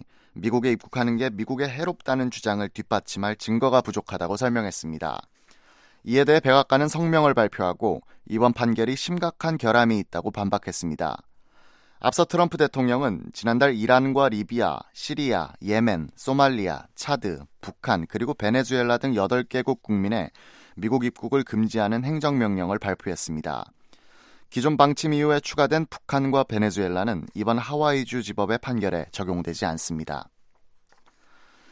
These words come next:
미국이 지원하는 시리아 민주군은 오늘 이슬람 수니파 무장 조직 아이에스의 사실상 수도인 라카 지역의 구십오 퍼센트를 장악했다고 밝혔습니다. 앞서 크루드와 아랍 연합군으로 구성된 시리아 민주군은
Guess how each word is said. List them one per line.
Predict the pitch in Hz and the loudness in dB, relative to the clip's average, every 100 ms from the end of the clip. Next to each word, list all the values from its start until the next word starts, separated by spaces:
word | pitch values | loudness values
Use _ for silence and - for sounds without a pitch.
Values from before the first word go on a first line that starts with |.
| _ _ - - _ _ _ | _ _ -20 -20 _ _ _
미국이 | - 123 151 175 | -2 2 4 4
지원하는 | - 156 156 156 180 | 4 6 8 6 4
시리아 | 180 - 180 180 | 0 -2 4 4
민주군은 | 151 135 117 110 127 127 82 - | 6 4 2 0 2 2 -2 -4
오늘 | 110 127 147 | 0 2 2
이슬람 | 110 - 147 151 | 0 -2 2 2
수니파 | 139 156 151 - 151 | 0 -2 -2 -2 -2
무장 | 110 123 120 | 2 2 2
조직 | 110 92 87 - | 0 -4 -8 -4
아이에스의 | 95 104 104 - 120 | -2 0 0 -2 -2
사실상 | 135 147 156 - 147 | -4 -6 -4 0 0
수도인 | - 131 - 98 98 78 - | -2 -6 -2 -2 -2 -6 -8
라카 | 92 101 - 120 | -4 -2 0 0
지역의 | 101 107 123 - | 0 -2 -2 -6
구십오 | - - 143 - 110 | -8 -6 -4 -4 -4
퍼센트를 | - 160 143 - 135 | -2 -2 -2 -2 -4
장악했다고 | 123 110 101 - - 92 104 | -2 -2 -2 -4 -6 -4 -2
밝혔습니다. | 98 95 - 90 82 80 - _ _ _ _ _ _ - - | -4 -6 -6 -4 -4 -4 -6 _ _ _ _ _ _ -20 -4
앞서 | 117 - | 0 2
크루드와 | 160 165 180 175 175 160 123 | 0 2 2 8 8 10 10
아랍 | 143 110 | 8 6
연합군으로 | 127 135 - 131 127 120 | 4 4 2 -2 0 -2
구성된 | 104 113 104 117 127 | -2 -2 2 2 0
시리아 | - 147 143 131 | -2 -2 2 2
민주군은 | 107 95 95 101 113 78 | 2 0 -4 -4 -4 -6